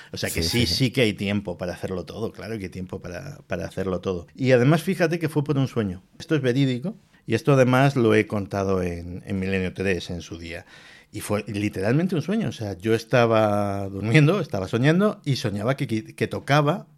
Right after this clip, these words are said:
Speaker 1: una, una guitarra, una Stratocaster blanca concretamente, y yo no sabía tocar la guitarra, evidentemente, y,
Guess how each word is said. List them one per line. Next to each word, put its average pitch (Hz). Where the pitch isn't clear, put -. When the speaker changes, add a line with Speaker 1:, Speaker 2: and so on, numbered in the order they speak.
Speaker 1:
una, 107
una 101
guitarra, 160
una 123
Stratocaster 104
blanca 170
concretamente, 127
y 131
yo 107
no 101
sabía 107
tocar -
la 95
guitarra, 127
evidentemente, 123
y, 104